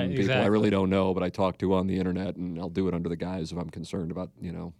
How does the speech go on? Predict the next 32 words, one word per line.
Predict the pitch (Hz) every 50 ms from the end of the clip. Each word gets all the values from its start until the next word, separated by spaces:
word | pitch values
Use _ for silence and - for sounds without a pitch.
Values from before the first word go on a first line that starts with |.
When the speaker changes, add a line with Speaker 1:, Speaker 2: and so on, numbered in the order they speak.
| _ -
Speaker 1:
take | 120 117
Speaker 2:
Right. | 90 -
Speaker 1:
your | - -
pick | - 98 - -
of | 85 -
whatever | - - 82 80 80 82
thing." | 87 87 85 90 - - - _ _ _ -
Speaker 2:
How | 101
it | 98 95 -
Speaker 1:
And | - 95 95
then | 92 90
Speaker 2:
goes. | 90 90
Speaker 1:
I |
know | 87 92 87 90 87 82
that | 82 85 82 - - 82
it'll | 85 85 82 76
wind | 82 80 80 80
up | 76 -
being | - 76 76
a | 78
pile | - - 82 80 80 76
up, | 76 78 - -
and, | 80 78 78 76 76 76 _ _ -
you | - - -
know, | - 73
everybody | - 85 - - 85 82
will | 82 82 80 - -
shit | - - - 85 80
on | 78 82 85 82 76 78 - - - -
whomever. | 82 80 80 78 76 82 80 90 - _ _ _ _ _ _ _
Uh, | 92 92 101 101 98 98 98 98 95 87 - - _ _ _ _ _ _ -
so, | 113 - - 123 110 107 104 101 98 - -